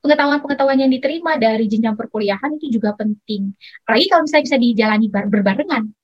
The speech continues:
bisa berbisnis, malamnya saya kuliah deh, nah itu lebih baik gitu ya. Jadi jangan menyepelekan lulusan sarjana, kan banyak tuh S satu lulusannya, ngapain kita, orang S satu banyak aja yang pengangguran gitu ya. Nah sekarang balik lagi saya pertanyaannya,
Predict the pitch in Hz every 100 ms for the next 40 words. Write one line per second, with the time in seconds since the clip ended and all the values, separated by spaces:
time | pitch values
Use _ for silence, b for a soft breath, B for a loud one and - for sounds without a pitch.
0 | _ - 214 233 214 202 208 214 277 415
1 | - _ - 226 247 370 370 339 269 302
2 | 330 311 240 - 214 285 226 226 269 285
3 | 269 - 202 202 202 277 359 359 359 349
4 | 226 - 277 302 302 302 302 320 277 269
5 | 277 277 277 277 226 277 320 320 302 -
6 | - 415 427 466 480 - 480 415 403 370
7 | 359 403 415 339 311 302 330 359 381 381
8 | B - 320 370 427 427 403 415 403 349
9 | 269 262 247 254 240 214 226 226 214 226
10 | 233 220 220 208 262 359 247 - 208 214
11 | 233 - _ _ 269 277 349 466 320 320
12 | 427 403 392 370 359 330 330 320 311 339
13 | 359 359 359